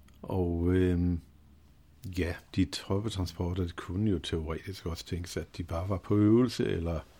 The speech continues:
eller i, mm, ja, øvelse, eller lignende. Øh,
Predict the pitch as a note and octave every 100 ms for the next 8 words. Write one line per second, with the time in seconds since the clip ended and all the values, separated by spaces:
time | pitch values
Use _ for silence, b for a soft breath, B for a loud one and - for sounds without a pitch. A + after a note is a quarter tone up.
0 | - - F#2+ F#2 F#2 F2 F2 F2 E2+ -
1 | - _ - A2+ - - - - G2+ F#2
2 | F2+ D#2 - _ _ _ - E2 C2+ -
3 | B B B B _ A2+ G#2+ F#2 E2+ -
4 | - G#2+ F2+ D#2+ - _ _ B B B
5 | _ F#2+ F2+ F2+ F#2+ F2 B B B B
6 | B B B B B B B B B _
7 | - - - - - G2 F#2 E2+